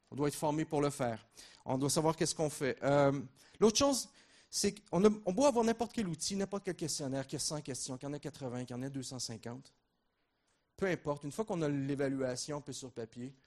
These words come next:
on doit nécessairement, après, faire une bonne analyse de cas, de voir ce qui se passe dans les dossiers, d'aller voir les enseignants, de pouvoir rencontrer les parents pour faire une bonne analyse des besoins de l'élève.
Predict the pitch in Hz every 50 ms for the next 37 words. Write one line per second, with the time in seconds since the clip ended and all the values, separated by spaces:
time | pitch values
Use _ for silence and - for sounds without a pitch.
0 | _ _ _ _ _ 110 127 131 131 131 135 131 123 127 139 160 190 214 208 -
1 | 175 160 - 156 139 135 143 139 139 - - _ _ _ - 120 - - - -
2 | 120 120 151 160 _ _ _ _ _ _ _ _ - - _ _ _ _ _ _
3 | _ _ _ _ - _ _ _ _ _ _ _ _ _ - - 170 160 160 151
4 | - - 143 139 127 123 156 151 147 143 135 135 123 120 123 123 120 110 120 117
5 | 113 - 120 110 - - _ _ _ _ _ _ _ _ _ _ - 139 143 147
6 | 151 147 - - - - - - 143 139 123 127 123 123 120 120 123 120 117 -
7 | - 123 110 107 _ _ _ _ _ _ _ _ _ _ _ _ - 135 131 143
8 | 143 131 151 147 147 143 127 143 139 139 - 156 143 139 135 120 104 - _ _
9 | _ _ - 117 113 - - 127 143 135 135 143 135 - 143 - - 156 147 143
10 | - 151 139 139 147 151 - - - _ _ _ - 160 - - 185 180 185 180
11 | 170 156 139 147 147 143 143 135 131 131 131 127 131 135 127 123 135 127 123 127
12 | 120 120 117 117 117 113 113 107 104 98 - -